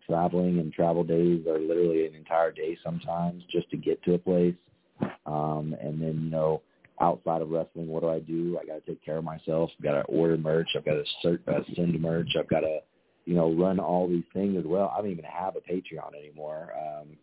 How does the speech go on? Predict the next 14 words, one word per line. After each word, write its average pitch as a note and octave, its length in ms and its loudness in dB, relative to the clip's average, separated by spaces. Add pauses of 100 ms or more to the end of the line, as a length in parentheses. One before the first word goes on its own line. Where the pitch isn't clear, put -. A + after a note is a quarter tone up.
(400)
I F2 100 4
haven't F2 180 2
had D#2+ 200 -2
that F2 220 0
for D#2+ 120 0
a D#2 40 0
minute F2 340 0
because D#2 260 -2
I, D2+ 320 -2
I D2+ 60 0 (1400)
switched - 240 0
over F2 220 0
into D#2 160 -8 (120)
Twitch F2+ 260 -2